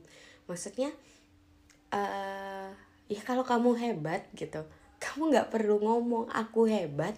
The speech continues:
itu kelihatan kalau kamu hebat. Dengan sekian banyak orang nyari kamu gitu, dengan,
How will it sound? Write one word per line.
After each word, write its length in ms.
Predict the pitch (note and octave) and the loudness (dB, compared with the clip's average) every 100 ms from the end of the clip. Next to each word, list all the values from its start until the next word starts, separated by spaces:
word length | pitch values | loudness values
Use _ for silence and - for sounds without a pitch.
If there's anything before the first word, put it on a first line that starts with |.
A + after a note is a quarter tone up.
| - | -4
itu 200 | A#3 D4+ | -4 -2
kelihatan 720 | D4+ C4+ C4 C#4+ - G#3 G#3 G3+ | -4 -2 -2 -4 -4 -2 -2 -2
kalau 240 | F#3+ F#3 | -2 -2
kamu 400 | F#3 G3 A3 G#3 | -4 -6 -6 -6
hebat. 280 | F#3+ E3+ - - - - - - _ - | -4 -4 -6 -12 -20 -20 -20 -20 _ -2
Dengan 400 | E3 F#3+ C4 C4+ - - | 0 2 0 -2 -14 -12
sekian 480 | - G#3+ - G3 G3 | -6 -4 2 2 4
banyak 280 | F3+ G#3 G3+ | 2 2 0
orang 240 | G3 C4+ | -2 0
nyari 280 | B3+ F#3+ G3 | 2 0 -4
kamu 520 | - A#3+ A3+ G#3 G3 | -2 -2 0 0 0
gitu, 240 | E3 C#3+ D#3+ | -6 -6 -2
dengan, 320 | E3 G3+ | -2 -2